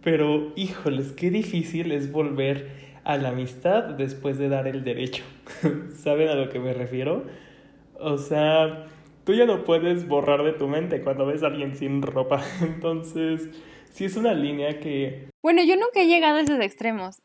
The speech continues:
Speaker 2: de en amistad.
Speaker 1: Pero, pues, o sea, sí es una línea que cuando cruzas, ya la cruzaste, ¿no? Y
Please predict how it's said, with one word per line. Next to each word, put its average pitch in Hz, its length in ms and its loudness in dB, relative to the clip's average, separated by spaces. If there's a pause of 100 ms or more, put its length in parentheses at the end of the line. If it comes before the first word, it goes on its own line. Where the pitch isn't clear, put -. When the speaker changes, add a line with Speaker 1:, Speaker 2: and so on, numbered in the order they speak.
Speaker 2:
de 214 340 -6
en 208 180 -8
amistad. 190 640 -12
Speaker 1:
Pero, 156 280 2
pues, 156 320 -2
o 160 80 -4
sea, 156 280 0
sí 156 140 -4
es 156 120 -4
una 180 200 -4
línea 147 380 -6
que 143 280 -2
cuando 135 360 0
cruzas, 151 680 2 (160)
ya 127 220 -4
la 123 260 -4
cruzaste, 139 600 -6
¿no? 139 320 -6
Y 143 400 -6